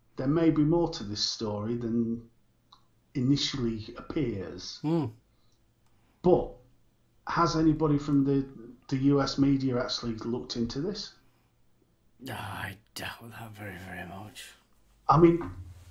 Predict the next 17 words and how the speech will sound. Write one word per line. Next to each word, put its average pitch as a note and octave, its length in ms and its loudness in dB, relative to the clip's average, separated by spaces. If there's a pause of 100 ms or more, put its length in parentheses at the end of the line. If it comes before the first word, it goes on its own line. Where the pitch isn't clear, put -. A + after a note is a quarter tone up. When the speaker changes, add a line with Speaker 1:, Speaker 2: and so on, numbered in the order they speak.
(320)
Speaker 1:
I, F#3 200 8
I F#3 240 10
re-, D#3+ 240 0
this - 200 0
is F3 120 -2
all G3 180 4
from E3 220 2
an D#3+ 80 8
article D#3 400 6
by C#3 260 2
Neil C3+ 260 6
Humber A2+ 360 -2
again A2 260 -6
on A2+ 180 -2
E-Cig A2 360 -6
Click, - 400 -6
Speaker 2:
Mm. B2 300 0